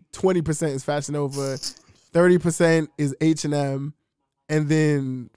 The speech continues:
fifty percent will probably be, like, Lazy Monkey sweatpants. So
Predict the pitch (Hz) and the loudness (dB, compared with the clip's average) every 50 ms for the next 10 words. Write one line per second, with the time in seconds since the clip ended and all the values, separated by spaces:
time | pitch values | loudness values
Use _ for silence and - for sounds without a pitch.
0 | _ _ - - 170 160 160 147 147 147 160 147 143 139 139 139 156 143 139 135 | _ _ -4 -4 -2 0 0 -2 -2 -2 -2 -2 -2 -2 -2 0 0 0 0 -2
1 | 135 139 135 131 131 123 123 123 135 139 127 127 131 127 117 120 127 - 98 117 | -2 -4 -4 -4 -6 -6 -6 -4 -4 -4 -4 -4 -6 -6 -6 -8 -8 -10 -12 -14
2 | - - - 82 - - - - - - - _ _ _ _ _ _ _ _ _ | -12 -10 -10 -10 -10 -10 -14 -16 -16 -20 -20 _ _ _ _ _ _ _ _ _
3 | _ _ _ _ _ _ _ - - 143 131 117 95 82 90 135 | _ _ _ _ _ _ _ -8 -6 -6 -4 -4 -6 -8 -10 -12